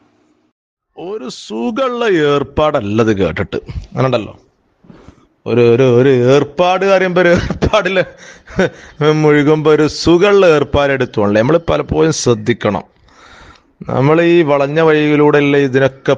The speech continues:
പോയി കഴിഞ്ഞാൽ എന്താകും? അതിൽ നമുക്ക് ഒരുപാട് പ്രയാസങ്ങൾ ഉണ്ടാക്കും. ഇപ്പൊ ഇതിവിടെ ആറ് മാസം നമ്മൾ ഇങ്ങനെ ഒരു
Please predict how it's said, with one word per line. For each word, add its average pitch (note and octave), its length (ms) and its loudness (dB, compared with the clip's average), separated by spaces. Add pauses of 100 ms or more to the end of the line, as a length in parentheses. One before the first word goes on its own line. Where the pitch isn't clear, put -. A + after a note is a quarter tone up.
പോയി A#2+ 220 2
കഴിഞ്ഞാൽ A#2+ 420 -2
എന്താകും? G#2 460 0 (520)
അതിൽ A#2 140 2
നമുക്ക് A2+ 240 0
ഒരുപാട് A2 500 0
പ്രയാസങ്ങൾ G#2+ 720 0
ഉണ്ടാക്കും. F#2 420 -4 (720)
ഇപ്പൊ D#3 180 0
ഇതിവിടെ G3 280 2 (180)
ആറ് F3 260 0
മാസം D3 500 -2
നമ്മൾ C3 280 0
ഇങ്ങനെ B2+ 200 -2
ഒരു B2+ 120 -2